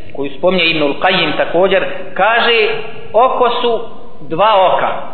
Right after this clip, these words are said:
One oči koje mogu urok učiniti.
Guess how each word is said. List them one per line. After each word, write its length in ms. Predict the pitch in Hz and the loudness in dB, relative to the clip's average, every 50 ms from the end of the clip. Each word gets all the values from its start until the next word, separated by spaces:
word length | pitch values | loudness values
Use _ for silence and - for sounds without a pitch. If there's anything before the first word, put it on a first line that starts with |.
| - - - - - - - - - - - - - - - - - - - - - - - - - - - - - | -8 -8 -8 -8 -8 -8 -8 -8 -8 -8 -8 -8 -8 -8 -8 -8 -8 -8 -8 -8 -8 -8 -8 -8 -8 -8 -8 -2 0
One 360 | 190 196 214 220 208 190 180 | 2 2 2 2 2 4 4
oči 320 | 196 220 240 233 220 214 196 - | 4 4 2 2 2 0 0 2
koje 200 | 202 208 208 196 | 2 2 2 4
mogu 440 | 196 214 226 226 - 220 214 170 143 | 4 2 2 2 2 4 2 2 2
urok 380 | 180 214 240 214 170 - 156 143 | 4 4 4 4 4 2 2 0
učiniti. 460 | - 156 151 147 135 110 - - - | 0 0 0 0 0 -2 -4 -6 -6